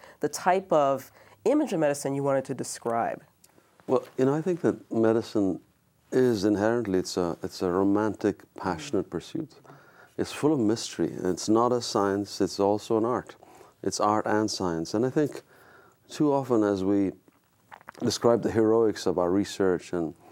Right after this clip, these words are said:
Speaker 2: new developments, and, you know, there's so many exciting things happening in the research arena, you almost lose the sense of the art being important. And my own sort of calling to medicine, my own desire to become a physician, be-, came out because of a book.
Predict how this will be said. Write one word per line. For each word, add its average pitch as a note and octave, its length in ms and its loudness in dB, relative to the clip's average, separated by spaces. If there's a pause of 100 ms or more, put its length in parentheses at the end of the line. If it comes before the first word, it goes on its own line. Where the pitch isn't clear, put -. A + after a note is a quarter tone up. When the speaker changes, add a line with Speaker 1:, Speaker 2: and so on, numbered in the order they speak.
(240)
Speaker 2:
new G#2 140 4
developments, F#2+ 720 0
and, F2+ 180 0
you B2+ 60 0
know, A2+ 100 0
there's F#2 180 -2
so C#3 200 -4
many B2 140 0
exciting G#2 400 0
things G2 240 -2
happening F#2+ 480 -2 (540)
in A2+ 180 2
the G2+ 100 2
research G2 460 0
arena, E2+ 480 0 (720)
you A#2+ 240 2
almost F3+ 360 -2
lose C3+ 260 2
the A2 80 0
sense C#3+ 380 0
of F2+ 180 -2
the G2 300 2 (120)
art A#2 320 2
being G#2 160 4
important. G2+ 560 -4 (720)
And G#2 120 4
my G#2+ 120 4
own C3 160 2
sort A2+ 180 0
of E2+ 80 -4
calling A2+ 380 4
to F#2 80 -2
medicine, F2+ 500 -2 (380)
my F#2 140 2
own G#2 200 4
desire F#2+ 380 0
to E2+ 80 -2
become G#2+ 340 -2
a G2 80 0
physician, D#2 560 -6 (720)
be-, B2 100 0
came D3 320 0
out C#3 260 -2
because A2+ 280 0
of G2 60 -4
a G2 60 0
book. - 360 -6